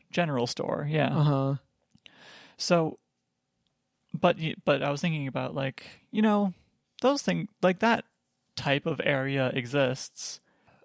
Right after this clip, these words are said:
Speaker 1: Like, I used to live on a street that looked exactly like that in Madison.
Speaker 2: <laughs>
Speaker 1: You know, it was, but it was, like, a hipster version of it. You know, it wasn't
Speaker 2: Right.
Speaker 1: a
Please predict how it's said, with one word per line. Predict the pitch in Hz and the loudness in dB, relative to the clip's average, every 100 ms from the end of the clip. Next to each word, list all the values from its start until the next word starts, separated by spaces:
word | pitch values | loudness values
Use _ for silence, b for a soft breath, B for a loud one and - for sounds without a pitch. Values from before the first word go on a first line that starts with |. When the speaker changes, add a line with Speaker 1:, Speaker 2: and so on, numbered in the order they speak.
| - | -4
Speaker 1:
Like, | 156 | 2
I | 151 | 4
used | 170 147 | 2 0
to | 156 | 0
live | 139 135 131 - - _ _ _ - | 0 0 -2 -8 -20 _ _ _ 0
on | 147 | 2
a | 135 | 2
street | - - 131 - - - | -2 -4 -4 -6 -2 4
that | 143 - | 4 4
looked | 139 - | 0 0
exactly | 127 139 151 131 123 | -2 0 0 0 0
like | - 127 | -2 -4
that | - - - - B B B _ | -4 -2 -4 -10 B B B _
in | 143 | -2
Madison. | 131 156 139 - - - 165 - - | 2 0 0 -4 -6 -6 -10 -12 -10
Speaker 2:
<laughs> | - - - - 151 - 220 - 240 - 349 - _ _ _ B B B B - | -4 -2 -2 -4 -8 2 2 4 0 2 -6 -6 _ _ _ B B B B -2
Speaker 1:
You | 165 | 2
know, | 139 | 4
it | 135 | 2
was, | 131 147 | 0 -2
but | 147 151 | 4 4
it | |
was, | 151 | 4
like, | 156 147 | 4 4
a | 127 127 | 4 4
hipster | 185 - 165 143 | 0 2 0 2
version | 143 147 120 123 | 4 2 0 -2
of | - | -4
it. | - - | -8 -8
You | 262 | -4
know, | 131 127 | -2 0
it | 131 | 2
wasn't | - 147 147 139 | 2 2 0 2
Speaker 2:
Right. | 135 | 2
Speaker 1:
a | 127 127 | 2 0